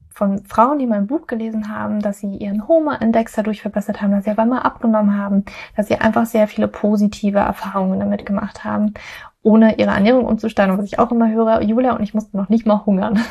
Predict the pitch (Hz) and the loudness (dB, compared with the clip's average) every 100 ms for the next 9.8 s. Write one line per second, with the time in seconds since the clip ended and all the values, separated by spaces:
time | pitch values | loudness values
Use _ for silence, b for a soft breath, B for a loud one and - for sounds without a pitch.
0 | - 226 262 233 220 214 208 202 208 202 | -2 -2 0 2 2 2 -2 2 4 4
1 | 196 190 190 B B B B 208 214 208 | 4 2 0 B B B B 2 4 6
2 | 208 226 220 208 208 208 196 214 196 196 | 8 8 6 2 2 0 -4 -4 -6 -4
3 | 196 190 196 233 - 254 247 - 214 202 | 0 4 4 2 -2 -4 -4 -2 0 2
4 | 202 202 185 214 226 - 262 254 254 233 | 0 -2 -2 -2 -4 -6 -4 0 2 4
5 | 196 190 247 - 226 - - 214 220 214 | 6 6 4 2 -2 -2 0 0 2 2
6 | 196 190 196 190 185 233 233 214 - 208 | 2 2 2 4 4 6 4 0 -2 0
7 | 208 202 190 196 - 202 - - 196 196 | 0 0 0 0 -2 -16 -14 -6 -4 -4
8 | B B B 208 208 202 - - 185 190 | B B B 4 6 4 2 -4 -2 2
9 | 202 247 262 - 247 247 240 | 2 0 -4 -2 -4 0 -2